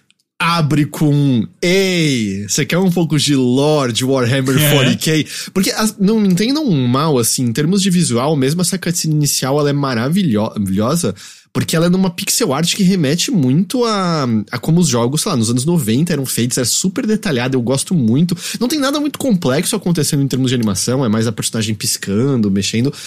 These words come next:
Speaker 1: mas eu acho lindona a pixel art da
Speaker 2: Me lembrou muito anos noventa de, de, de shooter mesmo, sabe? Parece que você tá assistindo uma pixel, uma abertura de Doom, de, de, sei lá, Duke Nukem.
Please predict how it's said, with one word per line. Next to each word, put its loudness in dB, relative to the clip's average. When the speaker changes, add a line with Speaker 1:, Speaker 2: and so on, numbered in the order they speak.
Speaker 1:
mas -2
eu 2
acho -2
lindona 2
a -4
pixel -2
art -2
da -2
Speaker 2:
Me 0
lembrou 2
muito 0
anos 0
noventa -2
de, -4
de, -4
de -4
shooter -4
mesmo, -2
sabe? -4
Parece -4
que -4
você -4
tá -6
assistindo -4
uma -2
pixel, -6
uma -4
abertura -4
de -6
Doom, 0
de, -2
de, -2
sei -4
lá, -4
Duke -4
Nukem. -2